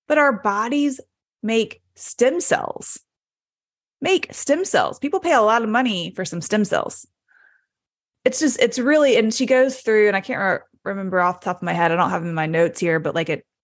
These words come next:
um, you know, fifteen hours, it starts a healing mechanism, twenty-four hours, and there's different, there's different time frames there that she goes into, like, what healing, you know, the, the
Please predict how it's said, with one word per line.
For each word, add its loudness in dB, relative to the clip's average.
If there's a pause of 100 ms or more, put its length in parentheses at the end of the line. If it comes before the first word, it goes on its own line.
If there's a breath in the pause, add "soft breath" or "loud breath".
(120)
um, -6
you -4
know, -2
fifteen 2
hours, 4
it 0
starts 0
a 2
healing -4
mechanism, -6
twenty-four 0
hours, 2
and -8
there's -6
different, -2 (360 soft breath)
there's 2
different -2
time 0
frames -4
there 2
that 0
she -4
goes 2
into, 0
like, -2
what -2 (480 soft breath)
healing, 0
you -8
know, -2
the, 0
the -2